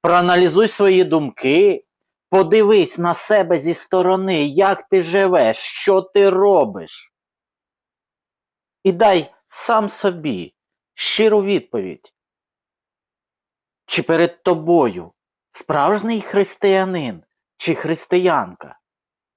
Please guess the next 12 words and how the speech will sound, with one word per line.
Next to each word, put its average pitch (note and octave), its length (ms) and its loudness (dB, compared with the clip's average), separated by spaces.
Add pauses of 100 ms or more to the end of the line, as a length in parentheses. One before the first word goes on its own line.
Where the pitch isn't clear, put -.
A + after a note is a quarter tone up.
(840)
Чи G3+ 260 0
несе A#3 760 0 (360)
він, C#3+ 640 0 (720)
тобто - 320 -4
ти, C#3+ 540 -2 (1160)
в - 60 -20
цьому F#3+ 420 2
світі G3 500 -4
Христа? E3+ 880 -2 (2000)
Чи G3+ 200 -2
ти G3+ 460 -2
еталон G3 1080 2